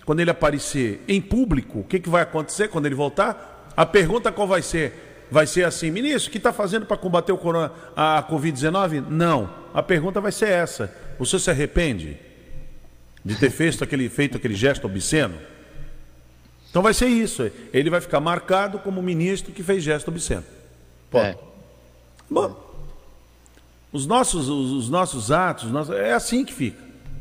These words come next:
Speaker 1: Então quem é homem público tem que tomar cuidado. Tem que tomar cuidado com as suas ações, porque fica marcado mesmo.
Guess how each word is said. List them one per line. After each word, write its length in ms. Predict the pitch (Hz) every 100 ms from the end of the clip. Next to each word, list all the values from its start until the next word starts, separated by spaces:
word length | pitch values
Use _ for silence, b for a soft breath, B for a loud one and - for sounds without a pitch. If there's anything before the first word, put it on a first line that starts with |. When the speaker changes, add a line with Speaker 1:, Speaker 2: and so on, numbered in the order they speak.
| - - - - - - - - - - -
Speaker 1:
Então 160 | - 196
quem 200 | - 220
é 60 | 185
homem 220 | 135 120
público 320 | 160 196 165
tem 100 | 185
que 60 | 170
tomar 160 | 190
cuidado. 560 | 190 214 151 143 117 - - - - - - - - - - - - _ -
Tem 120 | 104
que 60 | -
tomar 180 | 185 226
cuidado 400 | 302 202 90 64 - - - - - - _ _ _ _ - - -
com 100 | -
as 80 | 104
suas 220 | - 123
ações, 360 | 165 175 98 78
porque 360 | - 92 127 151
fica 300 | - 139 196
marcado 460 | 233 - 180 196
mesmo. 320 | 180 92 67